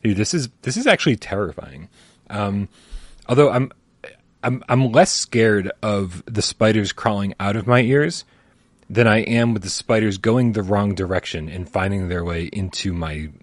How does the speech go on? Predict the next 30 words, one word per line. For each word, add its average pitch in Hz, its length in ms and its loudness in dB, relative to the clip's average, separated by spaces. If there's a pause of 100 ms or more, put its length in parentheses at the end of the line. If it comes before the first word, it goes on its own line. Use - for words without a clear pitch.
(120)
uh, 85 300 -10
ear 113 160 2
canal 113 500 0
and 82 180 -8
skull, 95 520 -2 (320)
uh, 80 240 -4
and 92 100 -6
then 92 120 -2
they 92 100 -2
just 85 200 -6
sort 95 240 -6
of 82 160 -14
live 110 560 -4 (120)
and, 90 500 -4
uh, - 60 -12
and 90 280 -10
breed 113 460 0
and 87 160 -8
create, 95 440 -4 (220)
uh, - 140 -12
their 95 180 -4
little 92 180 -6
families, 87 580 -2 (240)
uh, 87 400 -8 (100)
as 85 140 -8
they 92 100 -2
walk 87 240 -4
around 87 220 -4
my 82 100 -6
brain, 80 420 -8